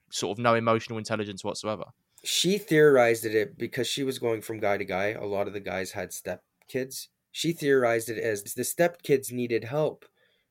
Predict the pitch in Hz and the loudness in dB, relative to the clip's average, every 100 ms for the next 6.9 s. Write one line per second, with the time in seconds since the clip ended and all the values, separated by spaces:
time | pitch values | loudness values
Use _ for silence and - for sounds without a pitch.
0 | _ _ - 120 139 151 139 120 - 151 | _ _ -4 -2 0 2 2 0 -4 0
1 | 127 104 113 110 104 104 139 147 107 87 | 0 -2 -4 -4 -4 -2 -4 -4 -6 -6
2 | 82 _ _ _ _ _ _ _ _ _ | -10 _ _ _ _ _ _ _ _ _
3 | _ _ _ - 123 139 127 123 117 139 | _ _ _ 0 0 2 4 4 6 6
4 | 113 123 151 151 165 160 143 127 - - | 6 0 -2 -2 0 2 2 0 -6 -10
5 | 113 123 120 120 117 151 - - 117 131 | -2 -2 0 -2 -4 -4 -4 -6 -2 -2
6 | 131 135 127 123 120 113 107 117 139 | 0 0 2 2 2 2 0 -2 -4